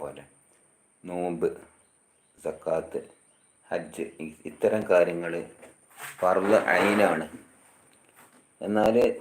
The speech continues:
ഫർള് കിഫ എന്ന് പറഞ്ഞിട്ട് ഒന്നുണ്ട്, സാമൂഹ്യ ബാധ്യത. അത്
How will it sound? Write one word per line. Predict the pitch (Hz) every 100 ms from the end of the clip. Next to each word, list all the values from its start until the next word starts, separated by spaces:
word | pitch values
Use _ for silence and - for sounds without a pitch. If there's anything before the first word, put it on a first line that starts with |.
| -
ഫർള് | 104 107 110 127 -
കിഫ | 101 110 110
എന്ന് | 110 107
പറഞ്ഞിട്ട് | 98 92 95 92 - 78
ഒന്നുണ്ട്, | 87 87 82 82
സാമൂഹ്യ | 90 90 95 98 104 82
ബാധ്യത. | 78 78 73 - - _ _ _ _ _ _ _ _ _ _ _ - 92
അത് | 98